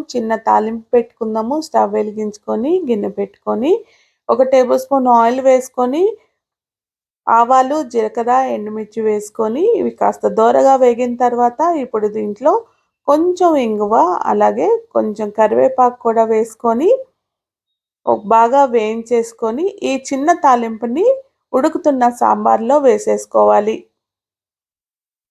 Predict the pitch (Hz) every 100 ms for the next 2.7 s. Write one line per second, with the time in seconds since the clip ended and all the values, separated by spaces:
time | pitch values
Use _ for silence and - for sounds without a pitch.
0 | - 233 233 233 226 285 311 226 214 247
1 | 254 220 208 - 233 220 220 214 311 370
2 | 294 208 208 196 208 220